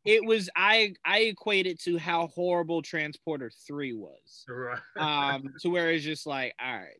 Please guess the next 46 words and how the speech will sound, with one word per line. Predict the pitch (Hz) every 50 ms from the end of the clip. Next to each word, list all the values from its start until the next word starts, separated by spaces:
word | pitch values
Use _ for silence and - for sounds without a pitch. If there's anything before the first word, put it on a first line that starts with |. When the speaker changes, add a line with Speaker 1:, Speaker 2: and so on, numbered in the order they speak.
| _ -
Speaker 1:
this | 131 143 - -
is | 135 123
just | 117 110 - - - - -
so | - 123 113 110 104 104 - -
fucking | - 82 - _ _ _
stupid." | _ - - - - 110 92 - _ _ _ _ _ _ _ _ _
Like, | 170 185 180 -
the | 202
first | - - 226 240 254 254 - -
one | 220 208 196 190 185 180 175
was | 170 151 143
like, | 160 151 147 143 -
"All | 208 226
right, | 202 180 160 156 131 131
it's | 151 147 - - - - - _ _ _ -
supposed | - - - 220 226 220 202
to | 190 180
be | 175 165
fun," | - - - - 190 175 165 156 143 131
but | 143 -
it | 175 202
was | 208 202 180
a | 190
lot | 170 160 151 147 151 151 156 156
of | 143 -
fun. | - - - 175 170 139 104 - - _ _ - - _ _ _ -
I | 180 214 247 247
compare | - 247 226 214 196 208 202 185 175 165 165 160 160 - _ _ _ _ _
my | - 160 160 165
love | 175 170 170 170 170 160 -
for | - - 147
Crank | 117 - - - 185 175 160 139 - - _ _ _ -
to | - 156
my | 151 147 151 151
love | 151 151 147 147 147 147 143 - -
for | - 151 143 139 135 -
Shoot | - - - 165 156
'em | 151 156
Up | 165 139 - - _ _ _ _ _ _ _ _ _ _
with | 139 143 139 - -
Clive | - 175 160 156 160 151 156
Owen | 151 151 151 151 151 151 147
and | - 135 135 135 131 131 - - _ -
the | 127 127 139
greatest | 117 110 135 143 160 175 170 156 139 - -
actor, | 117 110 104 101 - 107 107 110 110